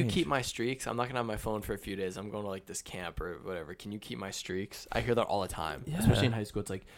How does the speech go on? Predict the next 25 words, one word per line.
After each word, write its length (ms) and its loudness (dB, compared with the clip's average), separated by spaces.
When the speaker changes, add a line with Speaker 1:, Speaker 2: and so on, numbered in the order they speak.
Speaker 2:
"Yeah, 340 10
I'm 100 6
not 100 4
gonna 100 4
have 60 4
my 100 4
phone. 320 4
I'm 60 2
doing 160 2
this 120 0
counselor 380 -2
thing. 160 -2
Can 160 0
you, 100 4
like, 280 -2
keep 160 -4
my 100 0
streaks? 380 -6
Here's 240 -2
my 140 2
Speaker 1:
Yeah. 40 -2
Speaker 2:
account. 380 -2
Keep 160 -8
my 100 -4
streaks." 540 -8